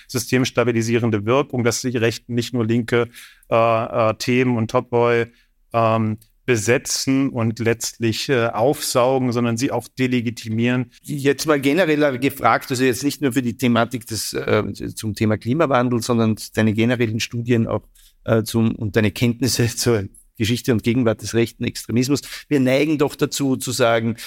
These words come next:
Speaker 2: ja, die sind so erfolgreich oder werden erfolgreicher, weil sie die einfachen Antworten haben und weil sie emotionalisieren.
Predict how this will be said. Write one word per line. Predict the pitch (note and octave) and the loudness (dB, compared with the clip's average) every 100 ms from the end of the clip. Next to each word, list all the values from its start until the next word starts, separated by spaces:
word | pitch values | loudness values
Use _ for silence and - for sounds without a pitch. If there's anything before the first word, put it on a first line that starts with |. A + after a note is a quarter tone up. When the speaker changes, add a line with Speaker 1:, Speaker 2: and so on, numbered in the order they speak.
| - - | -10 -2
Speaker 2:
ja, | B2 | 0
die | B2 | 0
sind | A#2 C3+ C3 A#2 | -4 0 0 0
so | - B2 G#2+ | 0 2 2
erfolgreich | G#2 - C3+ C3+ C3+ G#2 | 0 0 0 2 0 0
oder | A2 G2+ | 0 2
werden | G#2 A2+ G#2+ | 2 2 0
erfolgreicher, | F2+ - B2 C#3 B2 A#2 - A2 | 0 0 0 2 0 0 0 -2
weil | G2+ | -2
sie | G2+ | -4
die | G#2+ | -4
einfachen | - G2+ - F#2 G#2+ | -2 -2 -2 -2 0
Antworten | C3+ C#3+ - C3 A#2+ - B2 G#2 | 0 0 0 0 0 -2 -2 2
haben | A2 G#2+ G#2+ A2 G#2+ G#2 G#2 | 2 2 2 0 0 0 -2
und | - G2+ F2+ | -2 -4 0
weil | G2 F2+ | 0 2
sie | G#2+ | 2
emotionalisieren. | A2 G#2 G2+ - A2+ G#2+ A2+ G2+ - C3+ C3+ C#3 C3 B2+ B2 | 2 2 0 0 2 2 0 -4 -6 -4 0 2 2 0 -2